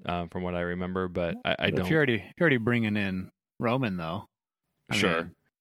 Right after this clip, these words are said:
Speaker 2: mean, a-, and they were looking for as many Samoans, I think, as they could find.
Speaker 1: <laughs> Right.
Speaker 2: <laughs>
Speaker 1: Actually,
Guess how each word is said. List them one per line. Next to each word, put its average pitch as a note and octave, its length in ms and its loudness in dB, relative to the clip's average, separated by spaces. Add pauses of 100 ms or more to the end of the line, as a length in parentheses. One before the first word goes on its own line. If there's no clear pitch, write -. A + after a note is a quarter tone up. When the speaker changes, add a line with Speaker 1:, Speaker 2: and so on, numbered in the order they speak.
(160)
Speaker 2:
mean, A#2+ 140 0
a-, - 100 -4
and A2 600 0
they A2+ 180 4
were A2 160 2
looking A2 360 -2
for A2+ 140 -2
as G2+ 160 -2
many A2 460 -2
Samoans, A2 520 -2
I F#2+ 80 -2
think, A2+ 180 -4
as G#2 80 -8
they G#2+ 140 -2
could G2+ 160 -10
find. A2 340 -4 (220)
Speaker 1:
<laughs> - 160 -10 (440)
Right. A2+ 320 4 (300)
Speaker 2:
<laughs> - 300 2
Speaker 1:
Actually, C3 500 4